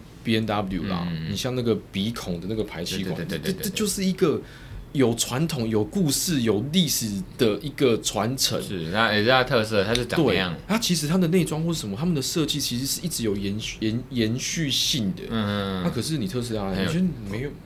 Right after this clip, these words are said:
Speaker 2: 可是特斯拉它不是，它也不是跟你卖什么品味不品味啊，它也不卖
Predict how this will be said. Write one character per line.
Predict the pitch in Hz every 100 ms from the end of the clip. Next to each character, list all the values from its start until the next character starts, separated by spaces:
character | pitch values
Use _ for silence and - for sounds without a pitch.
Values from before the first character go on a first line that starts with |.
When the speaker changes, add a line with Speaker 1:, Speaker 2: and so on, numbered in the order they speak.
| -
Speaker 2:
可 | 139
是 | 151
特 | 165
斯 |
拉 | 160
它 | 156
不 | 160 131
是， | 147 131 -
它 | 156 156
也 |
不 | 104 113
是 | 123
跟 | 123
你 | 113 87 82 -
卖 | 120 104
什 | 80
么 | 80
品 | - 76 78
味 | 92
不 | 90
品 | - - 69
味 | 60
啊， | - - -
它 |
也 | 104
不 | 90 101
卖 | 95 87